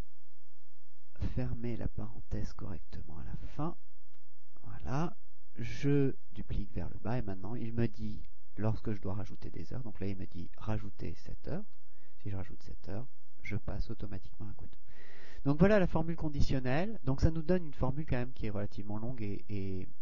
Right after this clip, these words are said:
entre guillemets complexe, mais assez simple, où je vais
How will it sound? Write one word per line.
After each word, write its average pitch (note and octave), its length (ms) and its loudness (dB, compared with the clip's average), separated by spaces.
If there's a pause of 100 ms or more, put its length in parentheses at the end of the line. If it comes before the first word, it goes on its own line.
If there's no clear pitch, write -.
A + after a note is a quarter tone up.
(240)
entre B2+ 340 2
guillemets A#2+ 300 0
complexe, - 360 0
mais A2+ 220 0 (140)
assez - 260 2
simple, D#3 360 4 (440)
où C#3 120 2
je C3+ 160 2
vais C3 440 0